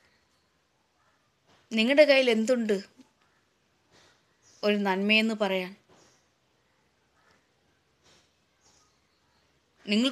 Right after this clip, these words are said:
ക്രൂരതയോടുകൂടി പെരുമാറുകയായിരുന്നു എന്നോട്. ഇതെല്ലാം ഞാൻ ഇവിടെ പറയുകയാണ് ഈ വീഡിയോയിൽ കൂടി. പലരും, ഓരോരുത്തരും, ആരും, ആരും, ആരും, ആരും എനിക്ക് വേണ്ടി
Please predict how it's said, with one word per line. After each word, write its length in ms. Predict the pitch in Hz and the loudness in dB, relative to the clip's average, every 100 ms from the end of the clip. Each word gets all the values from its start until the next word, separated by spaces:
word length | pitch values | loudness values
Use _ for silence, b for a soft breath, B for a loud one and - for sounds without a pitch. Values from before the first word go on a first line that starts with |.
| 269 | -4
ക്രൂരതയോടുകൂടി 920 | 233 240 247 262 262 269 254 240 247 - | -6 -2 0 0 2 0 -2 -4 -6 0
പെരുമാറുകയായിരുന്നു 960 | 214 214 233 247 254 247 202 190 190 190 - | 0 0 -2 -2 0 2 2 0 -6 -8 -8
എന്നോട്. 340 | 185 185 180 - - _ _ _ _ _ 233 | -8 -8 -8 -12 -16 _ _ _ _ _ 2
ഇതെല്ലാം 360 | 254 269 294 311 | 4 6 4 4
ഞാൻ 160 | 294 294 294 | 4 2 0
ഇവിടെ 220 | 233 240 262 240 | -2 -2 -2 -2
പറയുകയാണ് 600 | 208 214 226 233 190 185 | 0 -2 0 0 0 -4
ഈ 20 | 190 180 | -6 -6
വീഡിയോയിൽ 300 | 180 196 190 - | -4 -4 -6 -10
കൂടി. 200 | 180 - _ _ _ _ _ _ _ _ _ _ - _ | -12 -14 _ _ _ _ _ _ _ _ _ _ -20 _
പലരും, 360 | 262 262 320 285 208 | 2 4 4 2 0
ഓരോരുത്തരും, 580 | 214 254 277 262 240 196 - - 233 | 0 2 2 0 -4 -6 -8 -6 -2
ആരും, 200 | 285 294 262 | 0 2 2
ആരും, 200 | 277 294 240 | 2 2 2
ആരും, 220 | 254 302 262 254 | 2 2 2 2
ആരും 200 | 302 302 | 2 2
എനിക്ക് 220 | 247 233 247 | -2 -4 -4
വേണ്ടി 220 | 247 240 | -4 -2